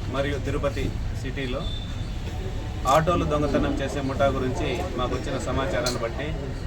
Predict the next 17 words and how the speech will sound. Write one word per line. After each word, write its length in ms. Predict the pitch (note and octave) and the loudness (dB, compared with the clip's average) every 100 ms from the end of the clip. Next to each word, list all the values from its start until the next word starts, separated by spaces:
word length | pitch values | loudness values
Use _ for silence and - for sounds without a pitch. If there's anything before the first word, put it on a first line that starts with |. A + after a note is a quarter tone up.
| - - - D3+ D3+ D3 | -4 -2 -2 -4 -4 -2
మన 100 | C3 C3 A#2+ | 0 2 4
రాజశ్రీ 460 | B2+ C3+ - C#3 A#2+ - - - - - - - - - - | 4 4 0 0 0 0 -2 -2 -2 0 0 0 0 0 0
చిత్తూరు 360 | D#3 F3 E3+ C#3+ | 2 4 4 4
ఎస్పీ 260 | - - C#3 - - - | 2 2 0 0 -2 -2
శ్రీ 120 | - B2+ | -2 0
మణికంఠ 340 | C3 C#3 D3+ - D3 | 2 2 2 2 4
చందోలు 360 | C#3+ C#3+ C#3 C3+ | 6 6 6 4
వారి 180 | B2 A#2 | 4 4
ఆదేశాల 400 | A#2+ C3+ - B2+ A#2+ | 4 2 0 0 0
మేరకు 300 | B2 D3 A#2 - A#2 G#2 G2 G2 - - - - - - - | 2 2 2 0 -2 -2 -2 -4 -4 -4 -4 -4 -6 -4 -4
చిత్తూరు 420 | D#3 F3+ F3 D3+ - - | 0 2 4 2 -2 -4
సబ్ 140 | D3 C#3+ | -2 2
డివిజనల్ 340 | D#3+ D#3 D3 | 4 4 2
పోలీస్ 240 | C#3 C#3 C3+ | 2 0 0
ఆఫీసర్ 320 | B2 B2+ A#2 A2 - - | -2 -2 -4 -4 -2 -2
శ్రీ 140 | - B2+ | -2 -2
టి 100 | - | 0